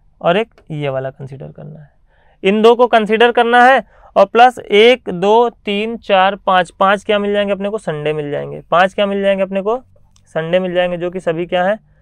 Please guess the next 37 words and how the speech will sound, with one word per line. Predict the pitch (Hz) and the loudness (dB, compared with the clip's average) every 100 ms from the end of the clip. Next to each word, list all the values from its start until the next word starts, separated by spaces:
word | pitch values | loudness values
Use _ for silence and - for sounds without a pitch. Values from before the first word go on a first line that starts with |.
| - _ 147 | -20 _ -2
हॉलीडेज | 156 156 156 143 | -2 -2 -4 -4
हैं। | 151 _ - _ _ - _ _ - | -14 _ -20 _ _ -20 _ _ -8
तो | 175 | -4
पाँच | - 220 269 262 | 2 4 4 0
संडे | - 220 220 240 262 | 0 2 4 6 6
प्लस | 247 240 226 | 6 2 2
दो | 196 233 | 2 2
सैटरडे | 233 208 220 220 | 2 4 4 6
यानी | 226 226 | 2 2
कि | 226 | -2
सात | - 208 226 208 | 4 4 4 -2
दिन | 214 | 0
हमने | 208 208 214 | 0 0 -2
निकाल | 185 185 196 220 | 2 4 6 4
दिए। | 220 220 | 0 2
अगर | 196 180 185 196 | 2 4 4 2
कितने | 190 175 196 208 | -4 -4 -2 -2
दिनों | 208 202 | -2 -2
के | 208 226 214 _ _ _ - | -4 -6 -8 _ _ _ -8
महीने | 170 175 196 | -4 -2 -2
थे? | 196 247 | -4 -8
तीस | _ 202 180 131 | _ -2 -2 -2
दिन | 127 131 | -8 -12
के। | - | -18
तो | _ _ _ _ _ - | _ _ _ _ _ -8
इसमें | 160 208 | -2 0
से | 220 | 0
हमने | 220 208 | -2 0
सात | 202 208 214 | 2 2 2
निकाल | 214 196 208 220 | -4 4 4 4
दिए, | 214 | 0
तो | 214 190 | 0 2
वर्किंग | 190 185 233 233 | 2 0 -2 0
डेज | 226 202 | 0 0
कितने | 208 214 220 | -4 -4 -2
बच | 214 | -2
गए? | 202 240 | -2 -2